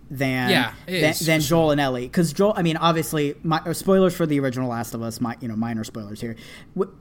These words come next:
Speaker 1: given, given the history of Joel before meeting Ellie, that, that's, like, a really important relationship for him, you know, with the whole fatherly figure, that sort of thing.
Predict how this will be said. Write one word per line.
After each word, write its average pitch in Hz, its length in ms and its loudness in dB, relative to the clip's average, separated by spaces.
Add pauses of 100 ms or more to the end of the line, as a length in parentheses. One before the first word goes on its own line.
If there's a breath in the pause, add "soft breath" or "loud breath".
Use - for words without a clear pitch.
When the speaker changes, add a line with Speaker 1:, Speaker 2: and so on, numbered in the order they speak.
Speaker 1:
given, 226 360 4
given 220 320 4
the 170 80 2
history 190 420 4
of 143 140 2
Joel 147 340 4
before 151 500 -2
meeting 147 520 0
Ellie, 202 360 2 (720 loud breath)
that, 160 240 -2
that's, 170 200 -2
like, 175 100 2
a 170 60 2
really 156 260 2
important 147 400 0
relationship 131 840 -2
for 170 120 -4
him, 180 320 0
you 180 80 -4
know, 185 120 0
with 160 200 -2
the 139 80 -2
whole 127 680 -2
fatherly 127 560 -2
figure, 120 720 -6
that 120 160 -8
sort 131 160 -4
of 117 80 -6
thing. 131 240 -4